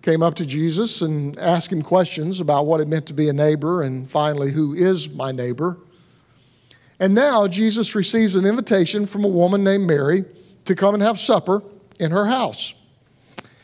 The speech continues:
She has a, or, or a woman named Martha is the one who gave her the invitation. She has a sister named Mary. And in John's gospel, we're told they have a brother named Lazarus, but Luke doesn't mention him at all.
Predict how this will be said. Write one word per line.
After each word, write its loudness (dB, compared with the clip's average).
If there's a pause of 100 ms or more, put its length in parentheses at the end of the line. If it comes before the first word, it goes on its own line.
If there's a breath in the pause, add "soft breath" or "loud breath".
She 0
has 2
a, 4
or, 2
or 2
a 2
woman 2
named 0
Martha 0
is -6
the -4
one -2
who -4
gave 0
her -6
the -4
invitation. -2
She 0
has 2
a -2
sister -2
named -2
Mary. -2 (720 loud breath)
And 4
in 4
John's 2
gospel, 0 (440)
we're 2
told 2
they 6
have 2
a -2
brother 4
named 2
Lazarus, 2
but 0
Luke 2
doesn't 2
mention 0
him 2
at 0
all. -4